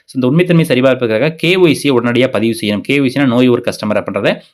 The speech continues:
உங்களுடைய கேஸ் கன-, கனெக்ஷன் வைத்திருக்கக்கூடிய நிறுவனங்களுக்கு சென்று உடனடியா நீங்க சரி செய்யணும் அப்படின்னு சொல்லியிருக்காங்க.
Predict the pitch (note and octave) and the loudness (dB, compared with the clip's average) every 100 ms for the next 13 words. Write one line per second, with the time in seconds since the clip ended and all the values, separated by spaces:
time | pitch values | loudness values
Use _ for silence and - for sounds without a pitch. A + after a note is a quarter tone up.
0 | _ A#2 C3+ D3+ C3+ C#3 A#2+ B2+ - A#2+ | _ -4 0 2 0 0 0 -2 -2 -2
1 | A2+ G#2+ - A#2 - A2+ G#2 - G#2+ G#2 | 0 -2 -4 -6 -4 -4 -2 -2 0 0
2 | A#2+ A2+ G#2 - G#2+ A2+ A2+ A2+ A2 A2 | 0 0 -4 -4 -4 -2 -2 -2 -2 -2
3 | G#2 G#2+ A2 G#2+ G#2+ G2 G2+ G2 G2 G2+ | -4 -4 -4 -4 -2 -4 -6 -8 -8 -6
4 | G2 C#3 | -4 -4